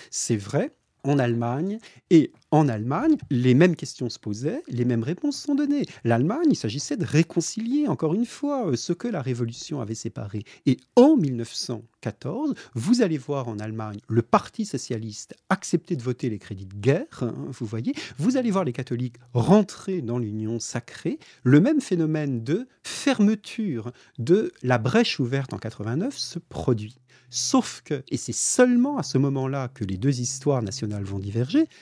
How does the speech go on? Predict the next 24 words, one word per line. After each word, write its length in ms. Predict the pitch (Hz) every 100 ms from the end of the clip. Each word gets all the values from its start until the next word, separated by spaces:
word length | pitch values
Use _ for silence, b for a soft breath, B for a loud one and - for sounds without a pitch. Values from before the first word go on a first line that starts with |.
| -
sauf 360 | - 202 -
que, 220 | - 196
justement, 480 | 117 113 - 113 107 _ _ _
en 80 | 175
France, 600 | 165 - 151 107 - - b b
nous 140 | 127
gagnons 480 | 123 151 160 165 196
la 100 | 143
guerre. 480 | 113 113 104 - - b b b
Donc, 420 | 127 160 107 - -
cette 560 | - - 208 - - 117 -
résolution 720 | - 156 151 151 147 - 214
de 40 | 170
la 60 |
fracture 340 | - 131 - 160
de 60 |
quatre-vingt-neuf 720 | 107 117 113 113 110 107 - b b
reçoit 640 | 120 123 156 - - 202 254 b -
la 420 | 104 107 90 85
validation 840 | 104 135 135 139 143 - - 233 254
que 140 | -
donne 240 | 127 165
la 80 | 123
victoire. 840 | 104 123 - - 131 113 104 101